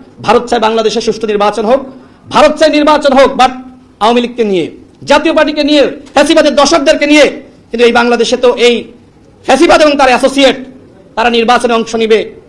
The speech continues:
তাদেরকে সাথে নিয়ে নির্বাচন করা সম্ভব? কোনোভাবেই সম্ভবপর নয়। সুতরাং যারা ফ্যাসিবাদ এবং তার অ্যাসোসিয়েট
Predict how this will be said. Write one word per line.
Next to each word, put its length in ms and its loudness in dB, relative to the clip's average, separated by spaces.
তাদেরকে 360 2
সাথে 260 -2
নিয়ে 140 0
নির্বাচন 400 -2
করা 140 -2
সম্ভব? 320 -2
কোনোভাবেই 320 4
সম্ভবপর 460 -2
নয়। 200 -2
সুতরাং 340 0
যারা 220 2
ফ্যাসিবাদ 360 0
এবং 160 2
তার 160 -2
অ্যাসোসিয়েট 500 0